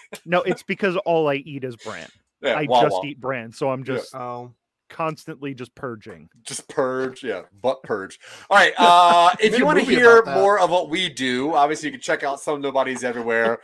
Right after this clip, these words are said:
Speaker 2: <laughs>
Speaker 1: If you wanna hear more of what Michael Colby does, uh, you can find him on Generation Clash. Uh, he's got a new thing that he's gonna talk about in a second. Obviously, you can always find him over next door to his neighbor Michael. Um, and you have, uh, what, what's the other one? Uh, uh,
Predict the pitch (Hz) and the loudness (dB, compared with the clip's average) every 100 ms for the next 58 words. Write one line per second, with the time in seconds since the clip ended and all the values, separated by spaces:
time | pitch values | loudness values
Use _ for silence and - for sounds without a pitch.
0 | - - 127 165 165 170 165 160 160 151 | -18 -16 0 0 2 2 2 2 2 2
1 | 143 143 123 185 202 135 110 147 - _ | 0 -2 2 4 4 0 -4 -4 -6 _
2 | - 123 127 131 131 139 143 143 151 147 | -4 0 0 0 -6 -2 -2 -2 -4 -4
3 | 123 151 196 185 196 165 120 170 226 165 | -2 -2 -2 -2 -6 -10 -6 -2 -2 -4
4 | - - _ _ - 123 123 131 165 170 | -8 -14 _ _ -4 0 2 0 0 0
5 | 135 151 226 160 131 117 110 117 107 131 | 0 -2 -2 -2 -4 -6 -10 -10 -6 -4
6 | 117 123 123 110 104 92 - 180 131 135 | -6 -4 -4 -4 -8 -12 -4 -2 -2 -10
7 | _ _ - 151 156 151 147 143 139 139 | _ _ -2 -2 -2 -4 -6 -6 -4 -2
8 | 170 135 135 127 120 131 123 117 117 135 | -2 -4 -4 -6 -6 -8 -6 -4 -4 -6
9 | 131 - 131 131 127 107 135 123 139 127 | -8 -10 -10 -10 -8 -8 -6 -8 -10 -8
10 | 110 120 143 104 107 _ _ - 107 104 | -8 -6 -6 -8 -16 _ _ -8 -4 -4
11 | 98 98 98 101 110 117 113 113 127 147 | -4 -8 -10 -14 -6 -6 -6 -10 -14 -12
12 | 131 131 156 147 127 - 135 123 117 113 | -6 -2 2 2 0 -6 -2 0 0 0
13 | 139 165 165 - 185 190 190 - 127 120 | -4 -8 -16 -8 -8 -8 -12 -10 -6 -6
14 | - - 120 113 113 | -6 -10 -6 -2 -4